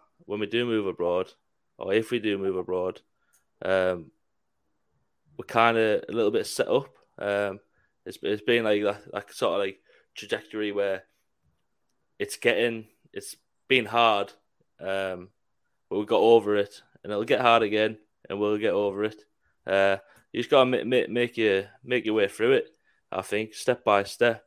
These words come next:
And that's why I wanna say, uh, fair play to you, Reese, for going through them challenging times, um, where you, you've been struggles and you had to make them sacrifices. Um, and you said you experienced a lot of things,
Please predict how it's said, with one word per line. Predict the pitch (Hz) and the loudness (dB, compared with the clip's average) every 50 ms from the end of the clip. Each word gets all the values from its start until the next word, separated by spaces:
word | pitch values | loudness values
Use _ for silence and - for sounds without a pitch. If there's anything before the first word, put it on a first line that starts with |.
| _ - | _ -12
And | - 101 101 95 95 - _ _ _ _ _ | -10 -10 -10 -10 -12 -16 _ _ _ _ _
that's | - 117 135 | -6 2 4
why | 127 | 6
I | 117 | 6
wanna | 117 117 113 | 6 6 4
say, | - 117 110 110 104 104 104 107 107 101 | 4 4 4 6 6 6 6 4 4 2
uh, | - - - _ _ _ | 0 -2 -6 _ _ _
fair | - 131 123 117 | 2 4 4 4
play | - 127 113 90 | 4 4 2 2
to | 90 101 | 4 2
you, | 113 120 120 113 | 2 2 0 0
Reese, | 107 104 98 104 104 - | 0 -2 -2 -2 -4 -6
for | - 110 104 95 98 104 - _ _ _ _ _ _ _ - | -4 0 2 2 2 0 -4 _ _ _ _ _ _ _ 2
going | 113 123 123 | 4 4 4
through | - 123 107 107 | 4 4 2 4
them | 107 104 104 101 | 2 2 0 -2
challenging | - - 120 104 107 104 104 104 101 98 95 | -6 -4 -2 -2 -2 -2 -4 -8 -12 -12 -10
times, | - 107 101 101 98 95 92 95 - - - - _ _ - | -6 -4 -2 -2 -2 -4 -6 -10 -14 -18 -20 -20 _ _ -10
um, | 95 95 95 95 98 98 95 92 95 - _ _ _ _ _ _ _ _ _ | -6 -4 -2 -2 -2 -2 -4 -6 -8 -14 _ _ _ _ _ _ _ _ _
where | - 90 98 98 98 98 95 95 87 69 - _ _ _ _ _ _ _ _ | -2 0 2 4 4 4 4 2 0 -2 -6 _ _ _ _ _ _ _ _
you, | - 92 104 | -6 -4 -4
you've | 73 90 107 98 98 98 - | -2 -2 -2 -4 -4 -6 -2
been | - 120 117 113 | 0 0 0 0
struggles | 101 - - 110 107 104 101 98 | -2 -6 -4 -2 -2 -2 -2 -4
and | 98 98 | -4 -6
you | 98 107 | -4 -2
had | 120 123 | -4 -4
to | - 123 | -4 -4
make | 117 107 95 92 | -4 -2 -2 -2
them | 101 101 | -4 -8
sacrifices. | - - 120 117 - - 120 101 - 92 90 92 - - 85 92 98 - - - - _ _ _ _ _ _ _ _ _ - - | -6 -6 -6 -6 -4 -6 -10 -8 -6 -6 -6 -8 -8 -8 -8 -8 -10 -10 -12 -18 -20 _ _ _ _ _ _ _ _ _ -8 -2
Um, | 95 95 95 95 95 92 95 95 - _ _ _ _ _ _ _ - 95 | 0 2 2 2 2 0 -2 -6 -10 _ _ _ _ _ _ _ -12 -10
and | 98 98 | -6 -4
you | 98 101 | -4 -4
said | 101 - 117 113 104 101 110 | -2 2 2 2 2 2 -2
you | 107 107 101 101 98 98 92 85 - - | -2 0 2 2 2 2 0 -2 -4 -8
experienced | - - - - 107 107 107 107 110 | -12 -12 -6 -2 0 0 0 0 0
a | 117 110 | 0 2
lot | 82 - | 2 0
of | - | 0
things, | - - 107 104 101 98 101 98 98 - - - | -2 -2 -2 -2 -2 -4 -8 -10 -10 -12 -14 -18